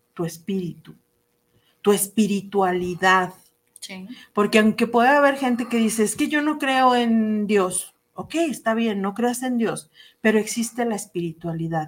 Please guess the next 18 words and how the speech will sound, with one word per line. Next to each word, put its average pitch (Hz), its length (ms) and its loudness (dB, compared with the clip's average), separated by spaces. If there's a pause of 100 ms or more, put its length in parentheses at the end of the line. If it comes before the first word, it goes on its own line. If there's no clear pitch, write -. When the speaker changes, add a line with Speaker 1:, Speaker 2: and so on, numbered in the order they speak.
(140)
Speaker 1:
Cre-, 226 400 -6
crees 247 400 -2
en 214 160 -2
algo 196 400 -2
o 190 120 0
sigues 226 560 -2
algunas 190 520 0
reglas, 180 460 -2 (340)
sigues 233 480 0
algunas 196 640 0
leyes, 185 560 2
sigues 226 460 -2
algún, 208 720 2 (320)
este, 190 480 -2
concepto, 190 640 0
sigue-, 233 440 -4
sigues 247 520 -4
algo. 190 400 -2